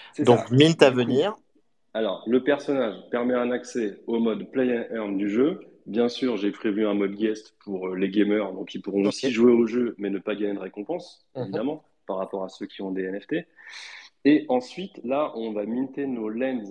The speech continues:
Speaker 1: qui sont, euh, playable, dans le sens où les lens vont servir à crafter vos assets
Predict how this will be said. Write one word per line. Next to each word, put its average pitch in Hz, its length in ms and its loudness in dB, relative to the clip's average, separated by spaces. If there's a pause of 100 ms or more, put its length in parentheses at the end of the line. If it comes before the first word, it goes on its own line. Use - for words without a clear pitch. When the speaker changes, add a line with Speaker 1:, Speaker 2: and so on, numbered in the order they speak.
(160)
Speaker 1:
qui 104 140 -14
sont, 101 400 -8
euh, 95 40 -10
playable, 117 800 0 (280)
dans 107 100 0
le 107 60 0
sens 165 420 -4
où 170 320 -4
les 113 160 2
lens 143 420 2
vont 113 280 -6
servir 147 580 -4
à 139 140 -8
crafter - 440 -6
vos 127 220 -4
assets 156 320 -6